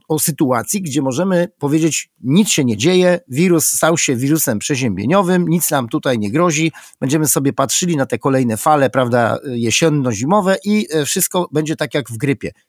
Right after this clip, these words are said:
No niestety wygląda na to, że nie będzie to tak jak w grypie, jednak będzie ten wirus cały czas nas niepokoił, tym bardziej, że on wywołuje poważne następstwa odpornościowe.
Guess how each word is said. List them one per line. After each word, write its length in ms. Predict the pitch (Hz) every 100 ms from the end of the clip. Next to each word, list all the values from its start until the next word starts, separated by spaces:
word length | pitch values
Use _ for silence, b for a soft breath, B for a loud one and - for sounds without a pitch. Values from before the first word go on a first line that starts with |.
| -
No 80 | 131
niestety 420 | 139 - 208 170
wygląda 400 | 147 156 196 160
na 160 | 131 107
to, 240 | 156 180 B B B B
że 380 | 120 135 143 151 -
nie 280 | 135 160 190
będzie 300 | 208 123 113
to 140 | -
tak 200 | 135 117
jak 140 | 113
w 40 | 104
grypie, 420 | 110 98 147 170 B B B B -
jednak 420 | 143 151 143 - 110
będzie 460 | 127 151 135 135 -
ten 140 | 143
wirus 360 | 123 160 147 -
cały 280 | 165 196 185
czas 240 | 147 139
nas 180 | 127 -
niepokoił, 560 | 127 123 120 110 185 -
tym 180 | 139 107
bardziej, 420 | 190 131 - - _
że 240 | 113 120 -
on 220 | 175 180
wywołuje 560 | 120 131 123 110 139 165
poważne 560 | 135 117 131 113 147 151
następstwa 720 | 147 123 - 127 - - 143 139 B B B B
odpornościowe. 1000 | 180 - 151 120 117 - 113 120 147